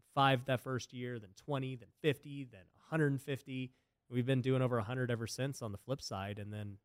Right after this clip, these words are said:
you know, we started buying apartment buildings, and all of that success led to starting other businesses. And it's just been this wild ride where I wouldn't say I was ever necessarily passionate about real estate. I was always passionate about sports.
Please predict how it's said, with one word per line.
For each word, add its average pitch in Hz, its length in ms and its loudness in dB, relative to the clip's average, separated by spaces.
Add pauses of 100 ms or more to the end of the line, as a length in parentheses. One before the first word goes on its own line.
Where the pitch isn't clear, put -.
you 113 60 -14
know, 104 80 -8
we 104 60 -6
started 120 220 -2
buying 98 200 -6
apartment 165 480 0
buildings, 139 580 -2
and 95 180 -14 (500)
all 147 160 10
of 123 100 8
that 127 240 2
success 131 480 -2
led 113 200 -4
to 120 100 -16
starting 101 320 -2 (100)
other 180 240 4
businesses. 131 880 2
And 113 180 -8
it's 110 80 -8
just - 260 -6
been 120 140 -4
this 113 160 -8
wild 120 380 0
ride 113 300 0
where 101 300 -8 (500)
I 131 60 -4
wouldn't 131 260 2
say 127 180 0
I 120 60 2
was 113 200 -2
ever 123 240 -2
necessarily 110 920 -2 (220)
passionate 120 640 -2
about 107 280 -12
real 101 160 -12
estate. 123 400 -8
I 117 40 -10
was 110 100 -8
always 117 180 -4
passionate 117 520 -6
about 101 240 -10
sports. - 580 -6